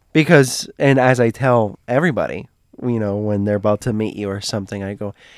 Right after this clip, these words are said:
He's the, um, he's, he's everything good about me in another form.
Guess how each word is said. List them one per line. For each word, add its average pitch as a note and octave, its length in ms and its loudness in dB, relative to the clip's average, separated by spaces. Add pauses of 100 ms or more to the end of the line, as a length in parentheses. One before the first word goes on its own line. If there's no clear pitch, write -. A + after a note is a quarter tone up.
(140)
He's - 380 -14
the, B2 340 -4
um, E2 400 -6 (1600)
he's, F#3 320 -2 (160)
he's D#3+ 540 -4 (120)
everything D3 600 -2
good A2+ 260 2
about - 380 -4
me - 380 -12 (1500)
in B2+ 140 2
another G#2 260 2
form. - 500 -10